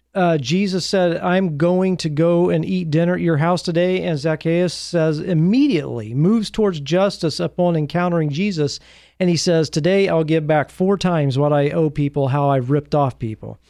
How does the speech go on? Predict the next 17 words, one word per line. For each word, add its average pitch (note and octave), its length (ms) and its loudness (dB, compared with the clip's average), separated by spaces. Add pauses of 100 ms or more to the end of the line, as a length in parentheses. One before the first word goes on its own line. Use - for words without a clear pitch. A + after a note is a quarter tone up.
(240)
So G3 240 0
Zacchaeus F#3+ 520 0
says, F3+ 240 -2
"I've F#3 400 -2
been, E3+ 360 0 (520)
been D3+ 440 0 (680)
unjust F#3+ 760 2
towards G#3+ 260 0
people." A3 440 0
And F3+ 200 0
upon F3+ 340 0
encountering F#3 460 0
Jesus, D3+ 400 -2
immediately F3 540 0
says, C#3+ 280 0
"I D3+ 220 -2
will C#3 460 -2